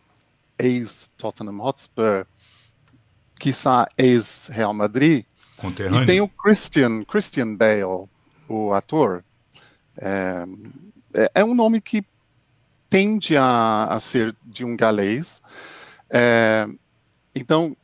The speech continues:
Speaker 1: são duas pronúncias. Um, pra mim, uma é Bale, o sobrenome é Ballet, ou Ballet, como dizem os norte-americanos, nossos,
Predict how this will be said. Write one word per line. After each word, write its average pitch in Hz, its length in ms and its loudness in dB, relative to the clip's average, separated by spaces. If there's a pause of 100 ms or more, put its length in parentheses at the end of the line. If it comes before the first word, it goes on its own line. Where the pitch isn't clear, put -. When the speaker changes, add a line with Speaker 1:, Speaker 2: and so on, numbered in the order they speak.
(160)
Speaker 1:
são 151 280 -2
duas 156 220 2
pronúncias. 113 840 -6
Um, 131 320 -8 (140)
pra 110 140 -2
mim, 123 240 -6
uma 123 460 0
é 101 200 0
Bale, 113 600 2 (200)
o - 80 -16
sobrenome 107 600 -6
é 214 120 -2 (360)
Ballet, 101 580 2 (1120)
ou 107 280 -8
Ballet, 110 640 2 (540)
como 101 420 -14
dizem 104 440 -10
os 98 260 -10
norte-americanos, 104 920 -8
nossos, 104 460 -10